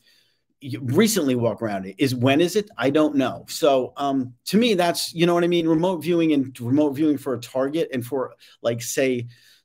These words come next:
a spy or somebody to prove it are completely different things. They can be the same, but they don't, you know, they can be useful for that, but it doesn't have to be. It's an interesting gift that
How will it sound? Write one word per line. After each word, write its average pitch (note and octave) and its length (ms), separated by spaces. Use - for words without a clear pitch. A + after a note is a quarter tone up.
a A2+ 80
spy B2+ 640
or A#2 140
somebody C3+ 300
to G#2+ 100
prove D#3 300
it C3 100
are A2 40
completely E3 500
different C#3 380
things. G2+ 320
They D3 120
can D4+ 300
be E3 100
the A#2 120
same, A#2 260
but D3 100
they E3 120
don't, E3+ 200
you F3+ 80
know, B2 120
they D3+ 100
can G#3 220
be G3+ 80
useful A#2 360
for A2 140
that, A2 240
but A2+ 140
it B2 100
doesn't E3 220
have F3 220
to F3+ 60
be. F3+ 120
It's - 180
an A2 120
interesting D3 400
gift C#3 300
that A2 200